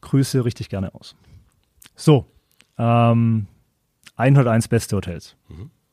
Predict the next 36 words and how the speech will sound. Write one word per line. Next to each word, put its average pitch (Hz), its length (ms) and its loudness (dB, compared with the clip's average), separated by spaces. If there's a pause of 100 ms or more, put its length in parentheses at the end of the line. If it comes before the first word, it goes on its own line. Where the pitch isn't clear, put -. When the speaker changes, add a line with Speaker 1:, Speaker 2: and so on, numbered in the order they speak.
Speaker 1:
Und 90 200 -10
alles, 107 220 -2
was 113 80 -4
sich 101 80 -8
dahinter 110 240 -4
verbirgt, 131 400 0
du 123 40 0
hast 110 60 -4
schon 107 120 -4
gesagt, 110 400 -6 (340)
äh, 104 180 -2
dein 107 220 2
Sohn, 113 800 2
äh, - 20 -14
ist 113 140 -10
noch 110 140 -4
jung, 147 280 4
ne, 117 120 0
aber 120 260 0
ist, - 240 -6
äh, 110 140 -2 (680)
David, 120 440 -2
äh, 117 240 0
mit 117 280 0
an 110 160 2
Bord. 117 380 0 (160)
Äh, 117 160 -2 (180)
inwieweit 123 380 2
kann 117 120 2
sich 110 120 -4
da 113 160 2
die, 107 340 -4 (480)
hast 139 160 0
du - 60 -2
einen 156 120 2
Sohn, 190 300 2